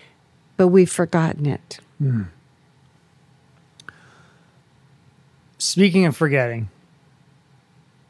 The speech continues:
Speaker 2: with all this past life stuff, to kinda go back a little to the past life thing,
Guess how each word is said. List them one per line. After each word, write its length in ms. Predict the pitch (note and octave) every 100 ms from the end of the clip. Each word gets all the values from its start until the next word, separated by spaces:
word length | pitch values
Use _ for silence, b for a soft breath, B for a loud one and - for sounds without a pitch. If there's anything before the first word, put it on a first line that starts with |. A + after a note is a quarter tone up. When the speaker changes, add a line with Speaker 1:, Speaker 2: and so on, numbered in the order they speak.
| _ _ _ _
Speaker 2:
with 160 | D#3 D3
all 120 | D#3+
this 160 | F3 -
past 320 | D3+ D3 -
life 160 | C#3
stuff, 340 | B2+ C#3+ B2+ -
to 80 | B2+
kinda 240 | D3+ C#3+
go 160 | C#3 C#3+
back 260 | C#3 C3
a 40 | C#3
little 220 | C#3 B2+
to 80 | C3+
the 100 | B2+
past 340 | C3+ C3 -
life 300 | C3 B2 - _
thing, 300 | C#3+ A#2 G2+